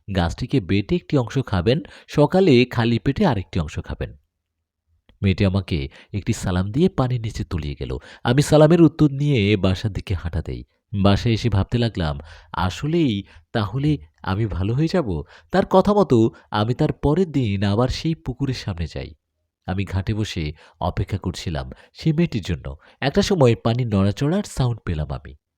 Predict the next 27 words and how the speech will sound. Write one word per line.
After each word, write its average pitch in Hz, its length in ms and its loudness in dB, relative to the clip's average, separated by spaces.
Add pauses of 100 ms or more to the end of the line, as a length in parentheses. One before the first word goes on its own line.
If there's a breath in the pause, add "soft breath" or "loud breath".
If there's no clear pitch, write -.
(100)
তাকিয়ে 147 280 -2
দেখি 156 380 0 (160)
সেই 202 300 -6
মেয়েটি, 73 380 -8 (280 soft breath)
তার 202 160 4
হাতে 208 280 6
একটা 131 240 6
অদ্ভুত 127 400 6
ধরনের 87 320 -4
ফুল। - 300 -12 (300)
সে - 140 -2
আমাকে 95 220 2
বলল, 90 360 2 (280)
"এই 104 80 0
ফুলটি 110 320 -2
খাও।" 78 360 -2 (420)
আরও 101 360 4
জানতে 90 400 -2
চাইল, 131 420 2 (360 soft breath)
গতকাল 139 380 6
গাছটি 151 320 4
ঠিকমতো 147 400 -2
খেয়েছি 101 380 -4
কিনা। 69 300 -12 (400)
আমি 85 160 -2
তাকে 95 200 -2
জানালাম, 85 500 -2